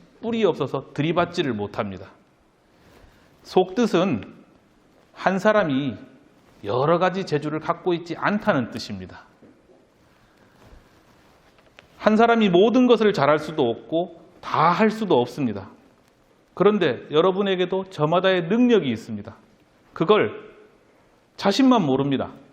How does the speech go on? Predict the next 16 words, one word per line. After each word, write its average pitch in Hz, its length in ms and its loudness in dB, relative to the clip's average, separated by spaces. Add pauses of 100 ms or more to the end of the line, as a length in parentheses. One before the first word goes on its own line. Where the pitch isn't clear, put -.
(800)
세례성사 208 720 2
때 175 260 2 (1120)
성령께서 220 560 2
다 214 300 0
주셨습니다. 214 640 -2 (1200)
근데 185 240 0
모르는 180 460 2
건지 180 600 -4
애써 143 560 -2
외면하는 139 600 2
건지는 131 440 -2
모르겠지만 113 600 -4 (1040)
이제 135 520 2 (380)
오늘 135 240 -2
평신도주의를 143 720 -4
맞이해서 110 640 -6